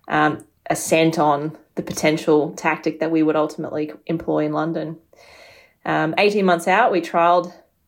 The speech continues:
the race plan, which was to implement the track stand when I was in front of Victoria Pendleton to ensure that she'd be in the front position.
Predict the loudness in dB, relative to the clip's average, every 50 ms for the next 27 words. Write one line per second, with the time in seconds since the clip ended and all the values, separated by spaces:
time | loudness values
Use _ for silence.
0 | _ _ _ _ 0 0 0 2 2 4 4 4 2 2 -2 0 2 4 4 4
1 | 4 2 0 -2 0 0 0 0 0 0 0 2 2 2 0 0 -2 -2 -2 -4
2 | -6 -4 -4 -4 -4 -4 -6 -4 -2 0 2 2 2 2 2 0 -2 -4 -6 -4
3 | -2 -2 -2 -2 -4 -8 -8 -4 -2 -2 -2 -2 -2 -4 -8 -8 -8 -8 -8 -10
4 | -10 -8 -8 -8 -8 -8 -8 -6 -6 -4 -4 -4 -6 -8 -6 -8 -6 -4 -4 -6
5 | -6 -6 -6 -4 -6 -6 -6 -6 -4 -4 -4 -4 -6 -8 -8 -8